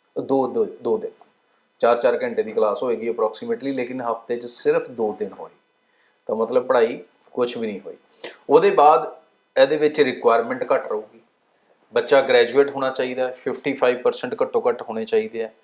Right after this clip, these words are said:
ਔਰ ਆਈਲੈਟਸ ਸਿਕਸ overall ਅਸੀਂ ਲੈ ਲਾਂਗੇ। ਸਾਰੀਆਂ ਯੂਨੀਵਰਸਿਟੀਆਂ ਨਹੀਂ ਲੈਣਗੀਆਂ, ਸਿਲੈਕਟਿਡ ਆਪਸ਼ਨ ਹੈ। ਜਿਹੜੇ ਬੱਚੇ ਦਾ ਵੀ ਆਈਲੈਟਸ ਸਿਕਸ overall ਹੈਗਾ, ਭਾਵੇਂ ਇੱਕ 'ਚ ਪੰਜ ਹੈ, ਭਾਵੇਂ ਦੋ 'ਚ ਸਾਢੇ ਪੰਜ ਹੈ, ਚਾਹੇ ਜਿੱਦਾਂ ਵੀ ਹੈ,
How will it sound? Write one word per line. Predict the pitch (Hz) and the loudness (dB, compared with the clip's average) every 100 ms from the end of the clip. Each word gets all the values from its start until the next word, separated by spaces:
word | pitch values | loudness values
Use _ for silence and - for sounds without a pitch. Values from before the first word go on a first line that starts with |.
| _ _ _ - | _ _ _ 2
ਔਰ | 117 - - | 2 0 2
ਆਈਲੈਟਸ | 123 135 139 147 - - | 4 6 6 6 6 -6
ਸਿਕਸ | - - - 170 - - | -10 -10 -8 -8 -2 2
overall | 131 123 120 113 | 4 4 4 4
ਅਸੀਂ | - 101 | -2 -10
ਲੈ | - | -12
ਲਾਂਗੇ। | - - - _ _ | -14 -20 -20 _ _
ਸਾਰੀਆਂ | - 123 139 156 | 2 2 4 0
ਯੂਨੀਵਰਸਿਟੀਆਂ | 147 143 139 123 - 107 | 0 0 -2 -2 -6 -10
ਨਹੀਂ | 101 | -8
ਲੈਣਗੀਆਂ, | 135 135 135 131 170 - _ _ _ | -6 -6 -6 -10 -12 -16 _ _ _
ਸਿਲੈਕਟਿਡ | - 127 120 - 143 | 0 4 4 6 6
ਆਪਸ਼ਨ | 123 - 120 110 | 6 2 -4 -6
ਹੈ। | 139 - _ _ | -6 -12 _ _
ਜਿਹੜੇ | 123 147 | 2 2
ਬੱਚੇ | 165 135 - 127 | 4 2 2 2
ਦਾ | 123 | 2
ਵੀ | 139 147 - | 2 -2 0
ਆਈਲੈਟਸ | 120 135 147 - | 2 6 4 2
ਸਿਕਸ | - 175 - 143 | -8 -10 2 4
overall | 123 123 117 104 | 6 4 4 2
ਹੈਗਾ, | 90 90 - | -4 -6 -6
ਭਾਵੇਂ | 113 113 113 | -6 -2 -2
ਇੱਕ | 113 | -2
'ਚ | - | -8
ਪੰਜ | 117 110 110 110 | -6 -4 -2 -2
ਹੈ, | 139 - _ _ _ - | -2 -4 _ _ _ 0
ਭਾਵੇਂ | 117 110 | 2 2
ਦੋ | 101 107 104 | -2 -4 -4
'ਚ | 113 | -2
ਸਾਢੇ | 117 110 135 | -2 0 0
ਪੰਜ | 127 123 123 | -2 -2 0
ਹੈ, | 131 - - | 2 0 -2
ਚਾਹੇ | 117 107 | -2 -2
ਜਿੱਦਾਂ | 98 - 92 | -4 -10 -12
ਵੀ | 80 | -14
ਹੈ, | _ | _